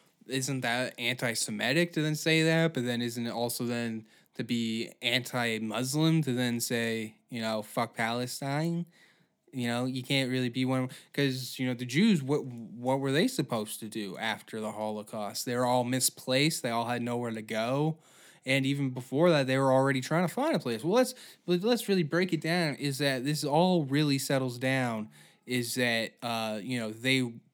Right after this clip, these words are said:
Israel is now where it is because it wanted to be near Jerusalem, which is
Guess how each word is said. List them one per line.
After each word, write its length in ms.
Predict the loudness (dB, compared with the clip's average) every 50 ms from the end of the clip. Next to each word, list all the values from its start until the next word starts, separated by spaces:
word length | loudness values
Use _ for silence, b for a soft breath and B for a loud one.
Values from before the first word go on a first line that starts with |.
| _ _
Israel 580 | -4 -2 -2 0 0 0 0 0 0 -2 -4
is 220 | -4 -6 -6 -4 -2
now 320 | -2 -2 0 0 0 -2
where 320 | -2 -4 -4 -4 -2 -2 -4
it 100 | -4 -6
is 320 | -6 -6 -6 -6 -6 -8
because 280 | -10 -8 -8 -6 -6 -6
it 20 |
wanted 260 | -6 -6 -6 -4 -6
to 60 | -6
be 100 | -6 -6
near 240 | -4 -4 -4 -6 -6
Jerusalem, 1120 | -8 -10 -16 -16 -14 -12 -8 -6 -6 -6 -6 -8 -10 -12 -12 -12 -14 -12 -8 -8 -8 -8 -8 b b b b b b b b b b b b _ -14
which 580 | -14 -8 -6 -4 -4 -4 -6 -8 -8 -8 -8 -6
is 360 | -6 -6 -4 -6 -6 -8